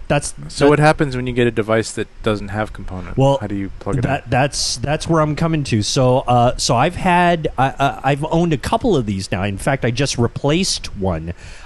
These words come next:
Speaker 1: I have a H D M I to component converter. Uh,
Speaker 2: Mm-hmm.
Speaker 1: th-, they're around forty dollars. I bought my first one about two years ago,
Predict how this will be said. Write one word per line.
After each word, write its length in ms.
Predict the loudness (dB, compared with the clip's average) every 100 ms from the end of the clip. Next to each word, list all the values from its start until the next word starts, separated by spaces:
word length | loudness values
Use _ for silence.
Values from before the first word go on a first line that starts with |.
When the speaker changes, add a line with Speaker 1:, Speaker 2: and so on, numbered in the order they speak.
| 0
Speaker 1:
I 80 |
have 480 | 0 2 2 2 2
a 240 | 2 2 2
H 300 | -2 -2 -2
D 140 | 0
M 180 | 2 2
I 420 | 2 2 2 0 -4 -12 -16 -16 -14 -6
to 400 | 2 4 4 2
component 800 | 0 -2 -2 0 0 2 0 -2 -6
converter. 720 | -4 0 2 2 2 -2 -10 -14 -14 -14 -18 -20 -20 -4
Uh, 680 | 2 4 6 4 4 4 2
Speaker 2:
Mm-hmm. 280 | 0 -4 -4
Speaker 1:
th-, 120 | -2
they're 160 | 0 2
around 300 | 2 2 -2
forty 400 | 0 2 4 2
dollars. 420 | 2 0 0 0
I 60 | 0
bought 240 | 0 0
my 80 | -2
first 560 | -4 0 2 2 0
one 420 | 0 0 0 -2 -6 -8 -20 -4
about 380 | 0 2 2 0 -4 -18 -20 -20 -8
two 240 | 0 2 4
years 420 | 4 4 4 2
ago, 520 | 0 2 2 2 0